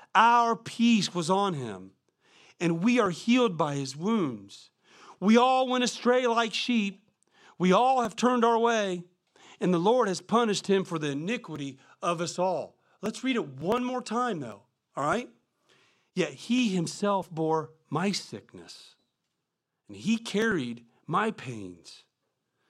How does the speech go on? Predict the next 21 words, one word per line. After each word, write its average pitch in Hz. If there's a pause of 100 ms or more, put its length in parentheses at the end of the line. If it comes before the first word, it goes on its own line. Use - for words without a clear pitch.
(260)
And 135
we 240
in 190
turn 208
regarded 175
him 175
stricken, 185 (200)
struck 226
down 190
by 160
God 170
and 135
afflicted. 135 (580)
But 165
he 233
was 202
pierced 196
because 151
of 123 (380)
my 180
rebellion, 101